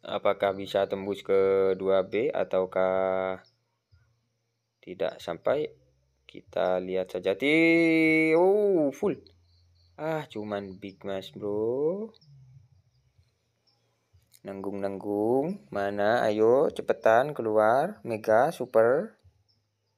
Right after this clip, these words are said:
Oh, kayaknya ini tidak ditambah ya. Akan tetapi cukup lumayan mendapatkan satu koma tujuh B. Di sisa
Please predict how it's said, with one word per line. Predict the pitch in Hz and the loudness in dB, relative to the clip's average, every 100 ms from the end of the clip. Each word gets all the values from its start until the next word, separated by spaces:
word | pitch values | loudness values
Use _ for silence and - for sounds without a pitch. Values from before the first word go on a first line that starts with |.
| _ _ _ _ _ _ _ _ _ _ _ _ _ _ _ _ _ _ _ _ _ _ _ _ _ _ _ _ _ _ _ - _ _ - | _ _ _ _ _ _ _ _ _ _ _ _ _ _ _ _ _ _ _ _ _ _ _ _ _ _ _ _ _ _ _ -20 _ _ 0
Oh, | 127 | 4
kayaknya | 123 107 104 117 123 | 6 6 4 2 0
ini | 120 120 | 0 -2
tidak | 104 92 92 | 0 0 0
ditambah | 95 98 107 120 | 0 2 2 2
ya. | 104 143 _ _ _ _ | 0 -4 _ _ _ _
Akan | - 98 92 | -8 -8 -6
tetapi | 98 95 117 123 131 143 151 | -6 -4 -4 -4 -4 -6 -8
cukup | - - 95 | -12 -12 -8
lumayan | 95 95 95 104 131 156 | -6 -4 0 0 0 -4
mendapatkan | 104 95 92 - - 120 | -2 0 0 -2 0 0
satu | 131 95 98 | -2 -6 -6
koma | 92 95 92 | -6 -4 -4
tujuh | 92 95 95 92 | -6 -10 -12 -4
B. | 98 127 170 _ _ _ _ _ _ _ _ _ _ _ _ _ _ _ _ - | -4 -4 -8 _ _ _ _ _ _ _ _ _ _ _ _ _ _ _ _ -20
Di | 120 117 131 135 135 139 139 | -8 -2 0 0 2 2 2
sisa | 139 139 135 - 151 | 0 -2 0 4 6